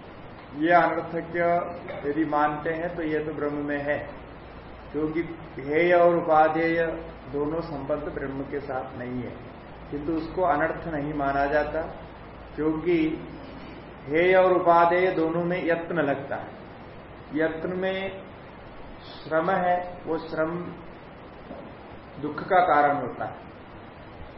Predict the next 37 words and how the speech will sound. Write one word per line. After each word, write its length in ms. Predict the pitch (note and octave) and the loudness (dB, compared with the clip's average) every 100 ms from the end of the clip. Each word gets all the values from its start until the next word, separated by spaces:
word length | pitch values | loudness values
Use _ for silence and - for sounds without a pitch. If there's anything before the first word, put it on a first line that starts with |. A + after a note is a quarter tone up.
| D#3+ | -10
इसलिए 500 | C#3+ F#3 F#3+ E3+ F3+ | -6 2 4 4 0
उस 300 | E3+ F3 - | 0 -2 0
प्रकार 420 | F#3+ F#3+ F#3+ F#3+ | 2 10 12 12
का 240 | F#3+ F#3+ | 8 6
माने 380 | F3+ F3 F3+ F#3+ | 6 4 2 0
तो 160 | - G#3+ | -2 -6
कोई 260 | F#3 E3+ | -2 -2
बात 320 | D#3+ E3 E3 E3+ | 0 0 -2 -6
नहीं, 120 | F#3+ | -8
वो 180 | F#3 E3 | -6 -6
तो 220 | D#3 E3 | -4 -2
हम 180 | D#3 D3 | -2 -2
ब्रह्म 360 | C#3+ C#3 D3 D3 | -4 -4 -6 -8
में 100 | D3+ | -8
स्वीकार 340 | C#3 C3+ D#3 | -6 0 0
करते 420 | D#3 B2+ - A#2+ | 0 -4 -6 -12
हैं, 220 | A#2+ - - - - - - - - - - | -12 -14 -16 -18 -20 -20 -20 -20 -20 -20 -10
किंतु 320 | E3 F3 E3+ G3+ G3+ G3+ D3 | -8 -6 -2 2 2 0 -2
विफलत्व 680 | D#3 D#3+ F3+ G#3 A3 A3+ A3 | -2 2 4 4 2 -2 0
रूप 280 | G3 F#3+ F#3+ | 2 2 4
अनर्थक्य 640 | E3+ E3+ F3 - E3 G3 | 2 2 -2 -8 -10 -6
नहीं 280 | D3+ C3+ C3 | -6 -6 -8
है। 240 | A2+ A#2 C#3 | -10 -10 -10
जो 80 | |
मुख्य 300 | D#3 D#3 - | -10 -8 -2
अनर्थक्य 640 | G3 E3+ F3 E3+ F3 E3 F#3 | 0 2 -2 -6 -8 -6 -8
विफलत्व 580 | D#3+ D3+ E3 E3+ - F3 | -6 -6 -4 -4 -6 -10
को 120 | D3 | -8
ही 100 | E3+ | -6
माना 300 | C#3 C3+ C3 | -4 -4 -4
जाता 340 | B2+ A2+ - | -4 -6 -12
है, 140 | - - - - - - - - - - | -16 -18 -18 -20 -20 -20 -20 -20 -16 -6
कोई 120 | D#3+ | -6
फल 320 | - F#3 F#3+ | 0 0 2
नहीं 220 | F3+ F3+ | 0 -2
होने 360 | F#3 E3+ E3+ E3+ | -2 -4 -4 -6
से 360 | - D#3 C#3+ | -6 -6 -6